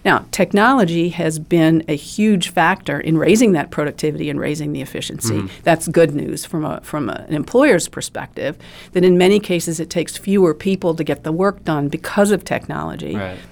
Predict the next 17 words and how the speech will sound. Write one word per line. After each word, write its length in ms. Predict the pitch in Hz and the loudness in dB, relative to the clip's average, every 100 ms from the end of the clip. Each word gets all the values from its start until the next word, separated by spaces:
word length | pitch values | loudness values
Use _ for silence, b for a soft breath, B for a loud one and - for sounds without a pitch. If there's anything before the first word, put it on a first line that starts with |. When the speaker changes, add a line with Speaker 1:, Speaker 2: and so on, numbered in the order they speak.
| - - | -14 -6
Speaker 1:
But 120 | 214 | -2
from 160 | 220 208 | 2 6
an 80 | |
individual 540 | 196 185 180 185 196 196 | 6 4 4 2 0 -2
perspective, 720 | 190 175 180 170 175 170 160 - B B | -4 -2 0 0 2 2 0 -4 B B
it 160 | - - | -14 -2
might 340 | 190 190 185 | 4 4 4
not 380 | 180 180 180 - | 4 4 2 0
be 160 | 165 165 | -2 0
all 200 | 151 156 | 0 0
good 260 | 165 156 156 | 0 -2 0
news 360 | 147 160 180 | -4 -4 -6
because 320 | 185 175 180 165 | -8 -4 -2 -2
it 100 | 165 | -2
takes 320 | 185 165 - | 0 0 -2
fewer 320 | - 165 156 | -2 -2 -2
people, 640 | 156 - 302 311 170 175 | -4 -2 -2 0 -2 -4